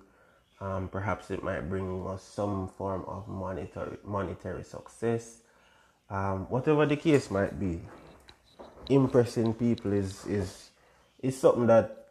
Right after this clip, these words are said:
we all try to do from time to time to, to gain whatever upper hand or to fit in or just to survive, you know, because the persons that we perhaps try to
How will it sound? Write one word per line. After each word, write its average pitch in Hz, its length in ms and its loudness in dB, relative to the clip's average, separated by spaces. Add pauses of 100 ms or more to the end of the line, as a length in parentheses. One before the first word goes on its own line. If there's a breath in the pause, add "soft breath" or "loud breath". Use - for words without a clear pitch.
(100)
we 143 160 0
all 131 220 6
try 123 240 4
to 127 120 0
do 123 300 0
from 92 180 -2
time 90 280 -2
to 85 80 -8
time 85 480 -6
to, - 100 -10 (240)
to - 80 -6
gain 101 340 2
whatever 92 420 0
upper 87 260 -4
hand 90 340 -4
or - 220 -4 (760 soft breath)
to 101 60 -6
fit 127 380 0
in 107 160 4
or 92 240 4
just 95 280 -4
to - 60 -20
survive, 104 640 2
you - 60 -6
know, 98 220 -6 (260)
because 87 540 -6 (640 soft breath)
the - 60 -10
persons 98 500 -2
that - 180 0
we 87 220 -4 (1120 soft breath)
perhaps - 760 -2
try 104 320 2
to 101 440 0